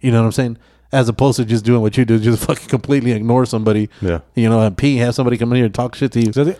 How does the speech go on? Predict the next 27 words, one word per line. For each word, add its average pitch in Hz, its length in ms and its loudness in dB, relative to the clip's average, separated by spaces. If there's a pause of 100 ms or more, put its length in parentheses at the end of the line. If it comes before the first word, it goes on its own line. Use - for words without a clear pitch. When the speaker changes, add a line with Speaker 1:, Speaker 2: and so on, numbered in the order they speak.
(140)
Speaker 1:
and 127 120 0
Speaker 2:
I, 127 40 2
Speaker 1:
ignore 117 260 2
them. 104 140 -2
I 117 80 2
think 151 140 0
Speaker 2:
I, - 40 2
Speaker 1:
that's 127 180 0
Speaker 2:
I, 113 60 0
Speaker 1:
more 120 100 4
Speaker 2:
I 117 40 2
think, 185 160 2
Speaker 1:
fucked 143 180 -2
up. 95 180 -6
Speaker 2:
I 131 60 -4
think 180 160 -2
at, 131 220 -2
at 120 120 -8
that 123 160 0
point, 135 300 -4
you 123 60 0
have 120 140 -2
to, 120 100 -6
like, 101 280 -2 (760)
come 120 220 -2
to 117 280 0
a 92 300 -2